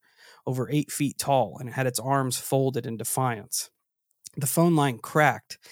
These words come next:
as David prayed harder. He stated that he condemned the figure for the death of Christ, and he would put a wall of fire around it. And at this very moment, a huge circle of fire surrounded the entity. It startled David, but he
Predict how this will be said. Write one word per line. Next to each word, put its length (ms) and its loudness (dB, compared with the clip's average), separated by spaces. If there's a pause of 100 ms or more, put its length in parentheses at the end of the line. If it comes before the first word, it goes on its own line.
(360)
as 140 -2
David 360 0
prayed 260 -2
harder. 360 0 (760)
He 100 -2
stated 360 4
that 100 0
he 140 0
condemned 640 2
the 80 2
figure 360 0
for 120 -8
the 80 -4
death 280 -2
of 100 -16
Christ, 680 0 (100)
and 140 -4
he 80 0
would 160 -4
put 140 0
a 40 2
wall 300 2
of 80 -4
fire 380 2
around 280 -8
it. 100 -20 (680)
And 100 -6
at 80 -4
this 180 -4
very 280 -2
moment, 420 2
a 40 -12
huge 420 0
circle 260 0
of 80 -4
fire 260 -2
surrounded 440 -8
the 160 -8
entity. 480 -6 (160)
It 120 -6
startled 440 4
David, 500 -2 (800)
but 80 -6
he 120 -2